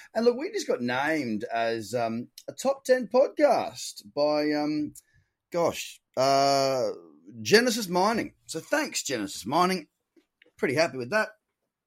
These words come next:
It's, uh, it's lovely giving people the, uh,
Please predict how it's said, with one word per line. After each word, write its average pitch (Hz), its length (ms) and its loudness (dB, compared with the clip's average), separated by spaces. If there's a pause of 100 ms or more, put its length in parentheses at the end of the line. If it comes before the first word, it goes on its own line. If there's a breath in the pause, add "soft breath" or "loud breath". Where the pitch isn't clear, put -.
(300)
It's, - 280 -6
uh, 160 280 4
it's 156 240 -4
lovely 370 440 -4 (600 soft breath)
giving 226 220 -4
people 175 440 -4
the, 147 360 0
uh, 123 400 0